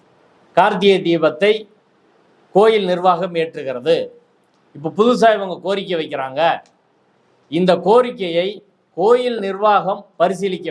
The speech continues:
வேண்டும். ஏனென்றால் ஆயிரத்தி தொள்ளாயிரத்தி முப்பத்தொன்னுலே பிரிவு கவுன்சில் வரையும் எந்த கோயிலுக்கு சொந்தமான இடம் என்று வரையறை செய்யப்பட்டு விட்டது. அந்த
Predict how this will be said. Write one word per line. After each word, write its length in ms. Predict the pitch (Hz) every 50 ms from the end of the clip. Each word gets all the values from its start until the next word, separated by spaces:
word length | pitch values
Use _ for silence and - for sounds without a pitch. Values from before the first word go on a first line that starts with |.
| 147 147
வேண்டும். 360 | 139 131 123 151 160 151 123 - - _ _ _ _ _ _ _ _ _ - 147
ஏனென்றால் 520 | 180 196 190 180 165 143 147 151 160 160 165 - _ _ _ - 139
ஆயிரத்தி 220 | 175 196 190 185 196
தொள்ளாயிரத்தி 400 | 185 185 185 180 180 - 175 170 147 147
முப்பத்தொன்னுலே 640 | 151 147 - 202 202 202 190 170 160 156 156 180 196 190 -
பிரிவு 260 | 185 196 214 214 202 - 175
கவுன்சில் 360 | 165 160 147 135 143 143 139 135
வரையும் 340 | 135 151 180 208 220 214 - _ _ _ _ _ _ _ _ _ _ - 135 160
எந்த 160 | 175 180 170 170 165 156 - -
கோயிலுக்கு 420 | 170 196 220 220 214 208 185 175 170 160
சொந்தமான 480 | 170 165 165 170 165 170 170 165 165 156 156 165
இடம் 240 | 170 190 208 208 208 - _ - 160
என்று 240 | 160 175 170 180 208 220 185
வரையறை 340 | 160 170 190 208 202 190 185 160 -
செய்யப்பட்டு 400 | 160 156 156 131 143 135 131 139
விட்டது. 300 | 135 120 131 131 139 180 208 208 - 135 147
அந்த 120 | 156 165